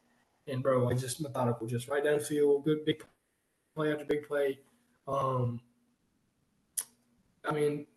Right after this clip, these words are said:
just, it, it was really impressive. And, like, I just listened to Billy Napier interview from earlier, and he's like, man, like, he even was like, man, we played with, like, Saturday, there was a lot of ugly stuff. Like, we, we played good,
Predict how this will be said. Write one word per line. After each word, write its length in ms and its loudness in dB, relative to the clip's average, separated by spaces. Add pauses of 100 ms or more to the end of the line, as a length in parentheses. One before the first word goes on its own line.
(100)
just, 480 2
it, 80 8
it 240 12
was 240 8
really 380 6
impressive. 380 4
And, 80 2
like, 160 2
I 20 -4
just 220 2
listened 200 2
to 60 0
Billy 140 2
Napier 320 -4 (680)
interview 260 -2
from 180 -8
earlier, 280 -2
and 180 -6 (480)
he's 120 4
like, 120 2
man, 140 2
like, 140 -2
he 140 4 (100)
even 140 6
was 80 -2
like, 140 -2
man, 120 -6
we 80 -2
played 200 2
with, 100 0
like, 240 -6
Saturday, 460 4
there 140 6
was 140 4
a 40 -4
lot 200 0
of 100 0
ugly 180 0
stuff. 340 -8
Like, 100 -10
we, 280 -8
we 60 -6
played 280 0 (640)
good, 340 4